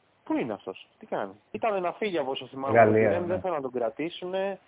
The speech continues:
Speaker 1: Είχαν όμως αναγκαστική οψιόν αγοράς, δεν μπορούσαν να μην την πληρώσουν,
Speaker 2: Ρε, αγόρι
Speaker 1: οπότε
Speaker 2: μου,
Speaker 1: υπολογίζεται κανονικά.
Speaker 2: πού είναι ο Τάσος Δόνης της κλήσης εθνικής, εγώ ρωτάω;
Speaker 1: Ε, ναι, ο Τάσος Δόνης δεν ξέρω πού είναι, ήτανε και αυτός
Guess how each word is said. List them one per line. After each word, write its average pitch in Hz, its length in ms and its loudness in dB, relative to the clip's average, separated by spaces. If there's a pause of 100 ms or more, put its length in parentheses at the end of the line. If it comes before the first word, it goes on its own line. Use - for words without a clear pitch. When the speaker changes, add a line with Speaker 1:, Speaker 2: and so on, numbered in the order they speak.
(140)
Speaker 1:
Είχαν 160 340 -4
όμως 160 280 -4
αναγκαστική 139 540 -4
οψιόν 151 240 -6
αγοράς, 135 320 -2
δεν 160 100 -6
μπορούσαν 156 340 -4
να 131 60 -4
μην 127 100 -6
την 127 80 -10
πληρώσουν, 131 440 -4
Speaker 2:
Ρε, 151 160 2
αγόρι 185 160 4
Speaker 1:
οπότε 202 160 2
Speaker 2:
μου, 214 80 0
Speaker 1:
υπολογίζεται 147 400 -4
κανονικά. 131 540 -4 (120)
Speaker 2:
πού 262 140 -2
είναι 269 140 0
ο - 40 -4
Τάσος 170 300 -2
Δόνης 185 320 -4
της 165 80 -12
κλήσης 185 280 -4
εθνικής, 160 600 -2
εγώ 92 220 -6
ρωτάω; 90 340 -8 (680)
Speaker 1:
Ε, 247 40 -2
ναι, 123 440 0
ο 156 60 -6
Τάσος 220 320 -4
Δόνης 294 280 -4
δεν 247 100 -10
ξέρω 131 260 -4
πού 117 140 -6
είναι, 156 180 -4 (260)
ήτανε 220 260 -4
και 202 100 -6
αυτός 185 500 -6